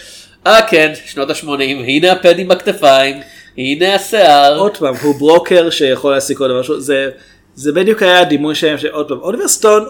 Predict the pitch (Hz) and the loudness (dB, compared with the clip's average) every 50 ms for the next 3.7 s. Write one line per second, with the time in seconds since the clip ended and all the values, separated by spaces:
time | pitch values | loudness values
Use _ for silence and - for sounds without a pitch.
0 | - _ - - 151 143 - 170 175 196 180 - 147 139 - 143 139 139 151 143 | -16 _ -4 -2 -2 0 0 -2 -4 -4 -4 -8 -10 -10 -8 -10 -8 -4 -4 -4
1 | 139 151 147 147 147 143 - - - - _ _ - 143 139 143 143 160 165 175 | -2 0 0 0 0 -2 -6 -20 -20 -20 _ _ -6 -4 -2 0 2 2 2 4
2 | 180 180 180 - 151 139 143 143 151 147 143 143 - 127 120 123 127 123 143 131 | 2 0 0 -2 -4 -2 -2 -2 0 -2 -2 -2 -2 -6 -4 -4 -4 -6 -6 -8
3 | - 117 113 117 117 117 - 110 98 107 107 107 - | -10 -10 -10 -10 -12 -12 -12 -12 -12 -12 -14 -14 -16